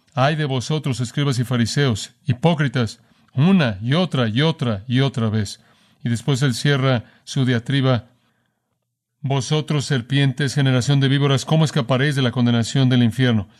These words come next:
Ustedes son los judíos, más de religiosos. Ellos eran los judíos más religiosos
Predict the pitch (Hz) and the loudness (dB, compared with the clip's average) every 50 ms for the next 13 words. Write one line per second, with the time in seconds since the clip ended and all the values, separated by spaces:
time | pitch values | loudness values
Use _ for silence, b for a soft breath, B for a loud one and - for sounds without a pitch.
0 | b b - 120 - 156 147 131 - 143 139 131 123 117 131 120 117 156 156 135 | b b -2 0 2 2 2 2 2 2 2 2 2 0 0 0 2 2 2 2
1 | 120 110 - - - _ _ - 120 120 117 123 120 120 117 113 101 135 127 110 | 0 0 -4 -8 -14 _ _ 0 2 2 2 2 2 2 2 2 2 2 2 2
2 | - 107 - B B B B B B B B B B B B 147 147 151 143 120 | -2 -4 -6 B B B B B B B B B B B B 2 4 4 4 4
3 | - 147 143 135 127 120 104 120 120 131 131 127 127 123 117 117 110 104 135 147 | 2 4 4 4 4 4 4 4 4 4 4 4 4 2 2 0 0 0 2 0
4 | 147 - 151 139 - | 2 2 0 0 0